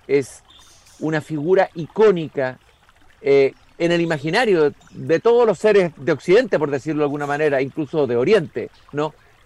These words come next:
Marilyn Monroe ha traspasado toda la frontera. Y actualmente hay una serie en Netflix, perdón, un documental en Netflix que no he visto, que se llama El misterio de Marilyn Monroe, y una película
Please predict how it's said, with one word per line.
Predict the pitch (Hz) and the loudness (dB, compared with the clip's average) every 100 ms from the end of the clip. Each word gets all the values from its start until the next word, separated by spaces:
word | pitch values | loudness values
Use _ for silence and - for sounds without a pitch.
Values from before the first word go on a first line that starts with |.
| - | -4
Marilyn | 143 156 143 | 0 2 0
Monroe | 143 160 165 151 | -2 -4 -4 -4
ha | 139 | -4
traspasado | 151 143 - 175 | -4 -6 0 0
toda | 170 170 | 4 4
la | 165 | 2
frontera. | 139 135 - 208 120 - | 0 -8 0 0 0 -6
Y | 143 | -4
actualmente | 175 - 262 247 262 214 | -2 -2 -4 -4 -6 0
hay | 220 | 0
una | 202 175 | 0 -6
serie | 196 196 | -2 -2
en | 196 | -2
Netflix, | 185 196 - 185 - _ _ _ _ _ - | -4 -6 -6 -8 -8 _ _ _ _ _ -2
perdón, | 180 170 | 0 2
un | 147 | 0
documental | 156 160 147 214 | -4 -4 0 0
en | 214 | 2
Netflix | 190 208 - 180 143 | 0 -2 -2 -8 -6
que | 151 | -4
no | 147 | 2
he | 226 | 2
visto, | 233 151 - 165 185 _ _ _ _ _ | 2 -4 -2 -2 -4 _ _ _ _ _
que | 156 | -4
se | 139 151 | -2 0
llama | 165 175 175 | 0 0 -2
El | |
misterio | 156 139 175 175 165 | -4 -2 2 4 4
de | |
Marilyn | 151 151 151 180 | 2 0 -2 -2
Monroe, | 254 196 156 190 220 _ _ _ _ - | 0 0 2 2 0 _ _ _ _ -2
y | 139 | 0
una | 160 202 | 2 2
película | 240 208 202 208 226 | 0 0 0 0 0